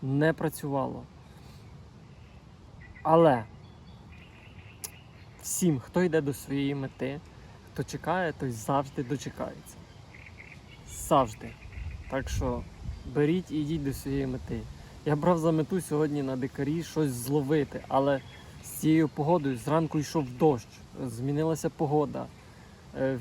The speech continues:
вітер. Вчора було плюс двадцять вісім, сьогодні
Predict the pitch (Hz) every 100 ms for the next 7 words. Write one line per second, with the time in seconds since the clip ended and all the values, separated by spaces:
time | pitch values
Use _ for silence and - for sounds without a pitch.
0 | 127 170 160 - 123 - - - - -
1 | 165 165 147 156 - 160 139 135 151 -
2 | - 139 185 190 170 147 127 - - -
3 | - - 143 143 156 151